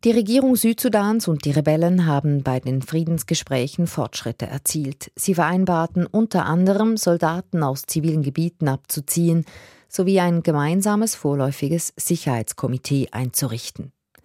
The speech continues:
Zudem stimmte Rebellenführer Riek Machar angeblich zu, wieder in das Amt des Vizepräsidenten zurückzukehren,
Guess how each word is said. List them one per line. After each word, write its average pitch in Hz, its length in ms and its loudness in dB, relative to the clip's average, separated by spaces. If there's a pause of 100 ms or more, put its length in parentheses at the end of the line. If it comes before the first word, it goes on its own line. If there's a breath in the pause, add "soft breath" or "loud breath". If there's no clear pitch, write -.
(320 loud breath)
Zudem 233 480 2
stimmte 214 460 0
Rebellenführer 180 1000 2
Riek 165 420 -2
Machar 151 540 0 (180)
angeblich 165 600 -2
zu, 180 320 -2 (460 loud breath)
wieder 220 240 4
in 214 120 0
das 208 200 0
Amt 160 320 -2
des 160 200 -2
Vizepräsidenten 139 1200 -4
zurückzukehren, 170 880 0